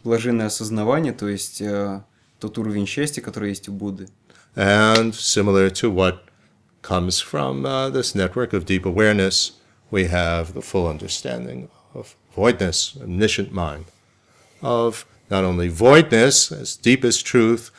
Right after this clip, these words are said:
Speaker 2: but all the different aspects of the Four Noble Truths, which covers all of conventional truth.
Speaker 1: И, э, как, э,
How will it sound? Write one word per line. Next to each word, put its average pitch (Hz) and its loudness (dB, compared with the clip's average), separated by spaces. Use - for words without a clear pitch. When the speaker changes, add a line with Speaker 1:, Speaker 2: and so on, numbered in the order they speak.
Speaker 2:
but 101 2
all 127 10
the 120 6
different 110 2
aspects 98 0
of 123 0
the 101 -4
Four 101 2
Noble 90 0
Truths, 85 -4
which - -8
covers 80 -6
all 58 -8
of - -14
conventional 92 -4
truth. - -12
Speaker 1:
И, 135 -2
э, 104 -2
как, 117 -6
э, 101 -4